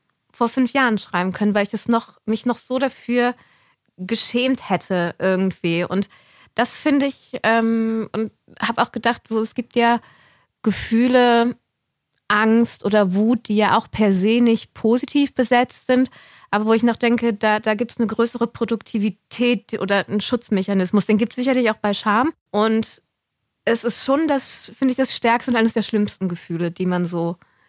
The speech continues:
erleben kann. Und ich find's manchmal so schwierig, wie schwer das ist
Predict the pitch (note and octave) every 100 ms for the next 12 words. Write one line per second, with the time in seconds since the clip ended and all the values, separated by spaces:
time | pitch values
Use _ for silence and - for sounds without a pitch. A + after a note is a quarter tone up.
0 | _ - F#3+ F3+ F3+ - - F3 E3 -
1 | F#3+ - - - A#3+ A#3 A3 G#3+ G#3 -
2 | B3 B3 A#3+ _ _ _ _ - G#3 -
3 | A3+ B3 B3+ - -